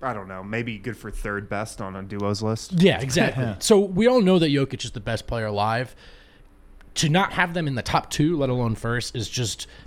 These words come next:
Speaker 2: sh-, put some respect on Jamal Murray's name, because what he just did in that run is something that a lot of talented players in this league couldn't dream of.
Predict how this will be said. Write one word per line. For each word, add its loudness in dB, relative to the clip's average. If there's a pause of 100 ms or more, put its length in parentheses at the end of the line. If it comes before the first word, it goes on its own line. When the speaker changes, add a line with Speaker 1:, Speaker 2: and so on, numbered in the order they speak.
(420)
Speaker 2:
sh-, -4
put 8
some 4
respect 0
on -2
Jamal -2
Murray's -2
name, 0
because -4
what -2
he -2
just -2
did 2 (380)
in 2
that 2
run 2
is -2
something -2
that 0
a -2
lot 0
of -8
talented -10
players -8
in -8
this -6
league -4
couldn't -4
dream -2
of. -4